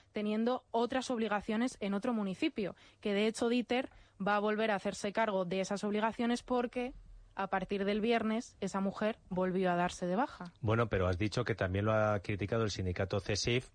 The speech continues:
Speaker 2: y cesif es el sindicato más importante de la función pública, es independiente, y oye, yo tengo la opinión de que tiene bastante credibilidad. ¿Hemos hablado con cesif?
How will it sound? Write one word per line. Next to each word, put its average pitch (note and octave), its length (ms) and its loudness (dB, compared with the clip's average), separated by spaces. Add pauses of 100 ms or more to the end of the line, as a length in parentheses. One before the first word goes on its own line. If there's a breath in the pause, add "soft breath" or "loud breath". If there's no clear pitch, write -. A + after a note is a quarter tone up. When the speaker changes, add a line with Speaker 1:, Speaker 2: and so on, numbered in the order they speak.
Speaker 2:
y A#2 200 -2
cesif A2+ 580 -2 (100)
es G#2 240 -4
el A2+ 220 0
sindicato G#2 580 -2
más G2+ 200 -2
importante G2+ 540 -2
de F2+ 60 0
la F2 100 0
función G2 380 -2
pública, C3 480 0 (240 loud breath)
es - 160 -4
independiente, A#2 800 0 (260 loud breath)
y G2+ 140 0
oye, A#2 340 2
yo G#2 400 2
tengo G2+ 1120 2 (320 loud breath)
la A#2 120 2
opinión A2+ 360 0
de C#3+ 120 0
que B2+ 100 0
tiene A#2 180 0
bastante A2 440 0
credibilidad. F#2 580 2 (240)
¿Hemos B2 300 0
hablado C#3+ 240 4
con A#2 140 -2
cesif? A#2+ 340 -2